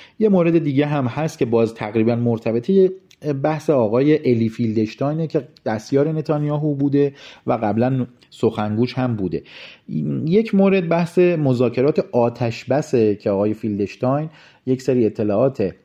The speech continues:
اه، محرمانه رو که اداره سانسور ارتش اجازه انتشار اونها رو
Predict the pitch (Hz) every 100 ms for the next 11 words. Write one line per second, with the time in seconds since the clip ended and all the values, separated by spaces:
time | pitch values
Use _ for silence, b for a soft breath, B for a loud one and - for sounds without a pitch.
0 | _ _ _ - 107 101 98 98 87 -
1 | 92 90 80 - _ _ _ _ _ 131
2 | 110 - 110 110 107 120 156 170 170 127
3 | 110 107 123 131 - 104 - 113 107 107
4 | 147 147 131 113 113 131 117 107 110 110
5 | 104 117